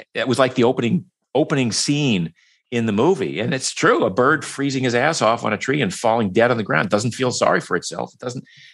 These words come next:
doesn't have the luxury of doing that. So that is a luxury that humans have, partly because of, um, the, you know, the comforts that we've surrounded ourselves with, and partly because of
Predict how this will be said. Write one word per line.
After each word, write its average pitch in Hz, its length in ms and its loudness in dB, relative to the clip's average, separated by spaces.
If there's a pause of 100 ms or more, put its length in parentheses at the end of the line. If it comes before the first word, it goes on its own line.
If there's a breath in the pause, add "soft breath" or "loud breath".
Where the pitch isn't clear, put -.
doesn't 143 200 2
have 147 120 4
the 135 60 2
luxury 131 360 2
of 78 40 -4
doing 58 220 -8
that. 50 220 -12
So 107 280 0 (360 loud breath)
that 123 140 4
is 131 120 4
a 123 100 4
luxury 120 360 4
that 95 100 0
humans 107 300 0
have, 95 240 4
partly 98 260 2
because 98 400 0
of, 92 240 2 (560 soft breath)
um, 90 520 0
the, 95 340 2 (480)
you 107 140 -4
know, 71 120 -4 (120)
the 95 100 -8
comforts 117 580 0
that - 160 0
we've 87 200 -2
surrounded 90 400 0
ourselves 87 440 0
with, 107 160 -2
and 101 100 0
partly 117 260 2
because 98 340 -2
of 92 220 0